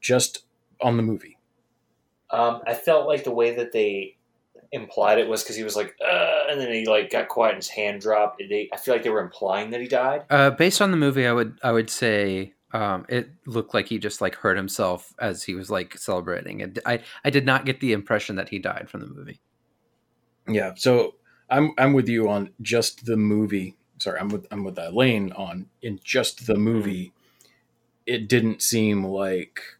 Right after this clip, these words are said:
Speaker 1: it was all that bad of a thing. Uh, manga, I found it because there was a whole panel separation of after he's fallen, showing him with a hand up,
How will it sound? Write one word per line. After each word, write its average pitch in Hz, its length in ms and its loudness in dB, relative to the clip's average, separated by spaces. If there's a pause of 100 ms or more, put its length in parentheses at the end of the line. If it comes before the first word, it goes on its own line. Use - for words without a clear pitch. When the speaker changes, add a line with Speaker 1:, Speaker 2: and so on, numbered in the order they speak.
(120)
Speaker 1:
it 123 180 -2
was 98 200 -6
all 107 100 4
that 90 220 -4 (180)
bad 98 300 -4
of 90 100 -6
a 90 60 -8
thing. 98 460 -2 (360)
Uh, 92 420 -2
manga, 117 420 4
I 101 140 0
found 104 320 0
it 101 200 -2 (200)
because 107 480 0
there 98 260 0
was 95 600 -4 (640)
a 113 100 2
whole 110 260 4
panel 110 320 2
separation 110 920 4
of 92 420 -8 (300)
after 110 320 2
he's 104 180 0
fallen, 107 400 2
showing 101 380 0
him 104 180 -2
with 101 480 -2 (580)
a 104 140 0
hand 101 540 -4 (160)
up, 104 260 -2